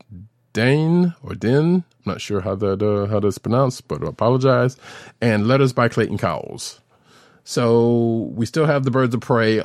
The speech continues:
on Themyscira, Themyscira, uh, going up against this big bad called Megara. Um, and yes, um, spelled in the, the way from, from mythology or lore, whatever the case may be,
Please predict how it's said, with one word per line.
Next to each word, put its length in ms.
on 440
Themyscira, 760
Themyscira, 720
uh, 400
going 420
up 120
against 320
this 240
big 240
bad 280
called 520
Megara. 800
Um, 560
and 200
yes, 440
um, 520
spelled 480
in 160
the, 120
the 200
way 360
from, 500
from 360
mythology 540
or 100
lore, 220
whatever 340
the 120
case 240
may 120
be, 400